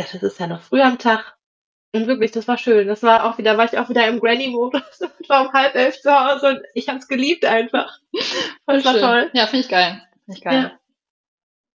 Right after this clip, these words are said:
Speaker 1: Ja.
Speaker 2: Ich glaube, mein Learning ist tatsächlich das, was ich gerade auch schon gesagt habe, ähm, <clears throat> einfach offen über alles zu sprechen,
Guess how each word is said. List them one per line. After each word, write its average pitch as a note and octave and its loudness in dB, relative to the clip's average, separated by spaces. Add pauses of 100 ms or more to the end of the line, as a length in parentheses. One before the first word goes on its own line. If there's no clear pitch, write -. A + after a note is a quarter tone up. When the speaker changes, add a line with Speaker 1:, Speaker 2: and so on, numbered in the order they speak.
Speaker 1:
Ja. A#3+ 0 (960)
Speaker 2:
Ich - -20
glaube, G#3+ 2
mein G#3+ 2
Learning A3+ 0
ist A3 -8
tatsächlich A3 -4
das, G#3 -6
was G#3 -10
ich - -20
gerade G3 0
auch A3 -2
schon G#3 -8
gesagt F#3+ -6
habe, F#3+ -2
ähm, F3+ -8 (320)
<clears throat> A3 -8 (140)
einfach G#3 -2
offen G#3+ -2
über F#3+ 0
alles G#3 -2
zu - -16
sprechen, - -8